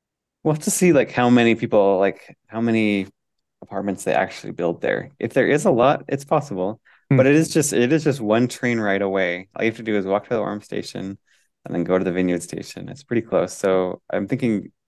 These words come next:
Speaker 1: right now, no, but in the long term, you never know.
Speaker 2: Sure, sure. Take
Speaker 1: Yeah.
Speaker 2: us where we go next. Where, what, we got tons of temple stuff.
Speaker 1: Uh, yeah, let's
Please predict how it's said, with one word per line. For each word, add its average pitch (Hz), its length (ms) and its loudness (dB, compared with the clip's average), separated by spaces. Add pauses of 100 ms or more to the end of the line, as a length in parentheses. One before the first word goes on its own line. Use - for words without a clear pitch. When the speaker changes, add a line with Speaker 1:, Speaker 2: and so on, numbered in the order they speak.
(100)
Speaker 1:
right 110 180 -2
now, 123 240 2
no, 117 360 2
but - 220 -4 (220)
in - 60 -10
the 117 80 0
long 101 220 0
term, 147 500 -6
you 104 100 -6
never 92 160 -4
know. - 180 -8 (280)
Speaker 2:
Sure, 165 240 -4 (220)
sure. 185 240 0 (420)
Take 214 160 2
Speaker 1:
Yeah. 208 80 4
Speaker 2:
us 196 100 -2
where 196 140 0
we 180 80 2
go 175 160 2
next. 165 380 0
Where, 160 240 2
what, 156 200 0 (220)
we 160 80 4
got 151 220 2
tons 190 260 2
of 147 220 0
temple 147 320 0
stuff. 110 360 -4 (420)
Speaker 1:
Uh, 110 220 6
yeah, 131 120 6
let's - 280 2